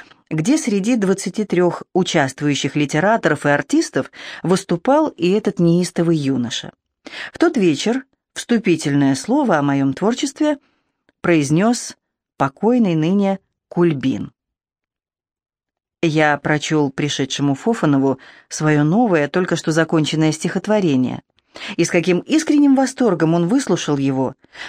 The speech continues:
как обнимал меня, растроганный и восхищенный. "Вот как надо писать, радость моя", — говорил он со слезами на глазах. "Забудь все декадентские исхищрения,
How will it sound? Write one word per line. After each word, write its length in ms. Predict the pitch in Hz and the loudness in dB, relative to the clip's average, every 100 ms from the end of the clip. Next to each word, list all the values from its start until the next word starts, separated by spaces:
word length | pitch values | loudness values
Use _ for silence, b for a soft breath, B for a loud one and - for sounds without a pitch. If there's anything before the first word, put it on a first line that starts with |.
| B | B
как 220 | 185 202 | 0 2
обнимал 540 | 180 175 175 196 285 | 2 2 2 2 4
меня, 360 | 247 175 139 117 B B | 4 2 0 -2 B B
растроганный 760 | 165 175 - 254 285 262 254 | 0 0 0 2 4 4 4
и 40 | 247 | 2
восхищенный. 840 | 233 - 226 - 180 135 107 107 _ _ _ _ | 0 -2 -4 -2 0 0 -2 -6 _ _ _ _
"Вот 360 | 156 160 302 320 | -2 2 2 2
как 200 | 285 285 | 2 4
надо 260 | 285 262 | 4 4
писать, 500 | 262 254 - 311 311 | 2 -2 2 2 2
радость 460 | 247 220 151 139 - | 2 0 0 -6 -2
моя", — 360 | 156 139 117 - B B B | 0 0 -2 -8 B B B
говорил 380 | 175 190 190 170 | 2 2 2 0
он 100 | 151 | -2
со 100 | 165 | -4
слезами 460 | 175 165 160 147 | -2 0 2 2
на 100 | 147 | 0
глазах. 460 | 139 151 156 131 127 _ _ _ _ _ | 2 0 0 -4 -6 _ _ _ _ _
"Забудь 600 | 170 165 196 170 233 262 | -2 0 0 0 0 -2
все 380 | - - 220 185 B B | -4 -2 0 0 B B
декадентские 960 | 170 202 185 170 196 196 - 185 165 | -2 0 2 2 0 0 0 2 2
исхищрения, 920 | 156 - 143 - 151 190 247 190 135 | -2 -6 -6 -2 0 2 2 2 0